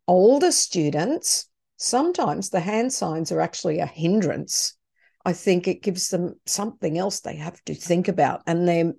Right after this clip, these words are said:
more capable of abstract thinking. Anyway, just sometimes take the hand signs away, I think. Anyway, so number three was solfa with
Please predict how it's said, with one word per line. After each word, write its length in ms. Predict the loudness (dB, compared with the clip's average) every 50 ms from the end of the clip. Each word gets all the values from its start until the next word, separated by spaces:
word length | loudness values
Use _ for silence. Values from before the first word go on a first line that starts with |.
| _ _ -4
more 240 | 0 2 2 2 0
capable 640 | -2 -2 -2 -2 -2 -4 -2 0 2 2 2 2 0
of 360 | 0 2 2 2 0 -2 -4 -8 -8
abstract 640 | -8 -6 -6 -8 -8 -8 -10 -10 _ -18 -20 -20 _ _ _
thinking. 440 | -4 -2 -2 -2 -2 -4 -6 -6 -8 _ _ _ _ 0
Anyway, 260 | 2 2 2 2 0 -2 -6 -20 -14 _ -2
just 320 | -2 0 -2 -4 -6 -12 _ _ -6
sometimes 880 | -4 0 2 2 2 2 2 2 2 2 2 2 2 2 0 -2 -8 _ _ _ _ _ _ _ _ _ _ _ _ -2
take 220 | 0 0 0 2
the 80 | 0 -2
hand 260 | 0 0 0 0 0
signs 300 | -2 -2 -4 -4 -4 -4
away, 400 | -6 -6 -6 -6 -8 -8 -10 _ _ _ -8
I 180 | -4 -2 -2
think. 460 | -4 -4 -8 -16 -16 -16 -16 -16 -20 -20 _ _ _ -10
Anyway, 300 | -8 -8 -6 -6 -8 -12 -12 _
so 180 | -4 2 2 4
number 280 | 4 4 2 2 2 0
three 400 | -2 -2 -4 -4 -4 -4 -4 -4
was 380 | -4 0 0 2 2 0 -2 -6 _ -4
solfa 580 | -2 0 2 2 2 2 2 0 2 2 2
with 260 | 2 0 -2 -2 -4